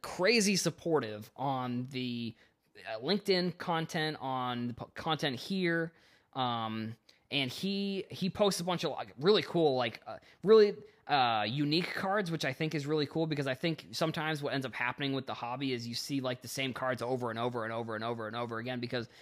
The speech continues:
everybody wants to get one. And then when they buy one, they're like, "Oh, well, the, look, I bought the card everybody likes." And, you know, but I think what he does with his account is that he posts cards that are, like, unique that,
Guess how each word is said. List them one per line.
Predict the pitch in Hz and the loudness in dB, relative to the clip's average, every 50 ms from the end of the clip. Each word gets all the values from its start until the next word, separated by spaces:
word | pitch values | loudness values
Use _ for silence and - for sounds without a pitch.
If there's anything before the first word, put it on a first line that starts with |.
| - - - | -8 4 6
everybody | 160 156 156 151 151 156 147 143 135 | 6 8 8 6 6 6 6 6 4
wants | 127 117 131 143 143 - | 2 2 0 0 0 0
to | - 170 | 0 2
get | 175 160 | 2 2
one. | 170 170 156 | 4 4 4
And | 151 | 4
then | 151 143 | 4 4
when | 143 147 139 | 4 4 4
they | 131 | 4
buy | 123 131 175 220 233 | 4 4 4 4 4
one, | 190 156 143 139 139 139 | 4 4 4 2 4 4
they're | 139 135 131 | 4 4 4
like, | 131 131 127 - | 4 2 2 6
"Oh, | - 302 | 6 6
well, | 247 196 175 | 8 8 4
the, | 160 151 - - - - _ | 2 0 -2 -6 -12 -10 _
look, | 202 254 262 | 4 4 4
I | - 139 147 | 6 2 2
bought | - 170 180 175 - | 2 0 0 0 0
the | 180 | -2
card | - - 262 247 185 143 120 113 | 0 2 4 6 6 4 4 2
everybody | 117 135 143 147 143 151 135 131 | 0 0 0 2 2 2 4 4
likes." | 135 143 123 107 - - - - | 4 2 2 0 -2 -4 -6 -6
And, | - - 131 127 127 120 117 117 - - - - _ | -4 -4 -2 -2 -2 -2 -4 -6 -10 -14 -20 -6 _
you | 151 151 | 2 4
know, | 151 143 | 4 4
but | 139 147 120 | 4 2 0
I | 135 | 0
think | 139 185 175 160 147 | 0 0 0 2 4
what | 151 160 151 | 4 2 4
he | 135 - 180 | 2 -2 0
does | 170 170 165 147 | 2 2 2 2
with | 156 135 | 0 0
his | 139 160 156 143 | 0 0 0 -2
account | - - 139 131 127 95 113 | -4 -4 -4 -4 -4 -4 -4
is | 123 | -4
that | 120 127 107 | -4 -4 -4
he | 98 - 131 127 | -4 -6 -6 -6
posts | - - 156 151 139 - | -4 -2 -2 -2 -2 -4
cards | - - - 147 143 139 135 | -6 -6 -2 0 0 0 0
that | 131 139 127 | -2 -2 -2
are, | 127 120 | -2 -2
like, | 113 117 107 - | -4 -6 -6 -6
unique | 123 120 120 139 170 160 139 - - | -8 -6 -4 -2 -2 -2 -4 -4 -4
that, | 135 127 120 110 - | -4 -4 -4 -4 -8